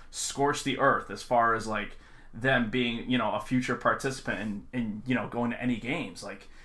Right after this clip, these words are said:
it, it's very frustrating, man. I, they need to fix the schedule. I think that's the biggest problem.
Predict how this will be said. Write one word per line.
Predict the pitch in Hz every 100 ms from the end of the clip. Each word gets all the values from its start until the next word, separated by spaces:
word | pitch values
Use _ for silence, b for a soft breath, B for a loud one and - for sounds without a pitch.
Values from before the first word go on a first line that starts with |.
| b b b
it, | - - - - -
it's | - 127
very | 110 160 220 151
frustrating, | - 139 220 - 113 98
man. | 95 95
I, | - 131
they | 127 160
need | 151 233 -
to |
fix | - - 202 -
the | 120
schedule. | - - 151 165 101
I | 95
think | 175 185
that's | 185 -
the | 110
biggest | 117 143 165 -
problem. | - 113 185 123 -